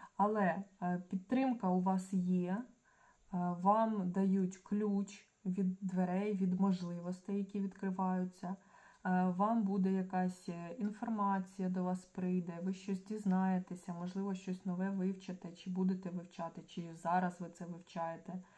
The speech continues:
І це допоможе вам знайти навіть внутрішню цю опору і підтримку,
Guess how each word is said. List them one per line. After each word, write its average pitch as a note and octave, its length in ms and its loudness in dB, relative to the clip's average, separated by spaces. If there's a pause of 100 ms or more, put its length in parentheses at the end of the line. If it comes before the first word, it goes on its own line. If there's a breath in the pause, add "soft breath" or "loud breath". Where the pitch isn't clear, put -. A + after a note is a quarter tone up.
(420 loud breath)
І F#3+ 80 2
це A#3+ 140 0
допоможе A3+ 600 0
вам A3+ 260 4
знайти G3+ 460 0
навіть F#3 340 2
внутрішню F#3 760 4 (200)
цю E3+ 100 -8
опору F3 400 -6
і E3 40 -8
підтримку, F#3 880 -6